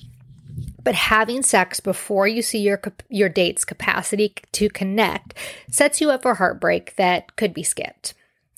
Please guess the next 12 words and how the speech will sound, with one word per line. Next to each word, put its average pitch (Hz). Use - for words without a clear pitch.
So 233
put 233
in 277
some 349
time, 180
whether 208
it's -
three 226
weeks 208
or 196
three 202
hours, 160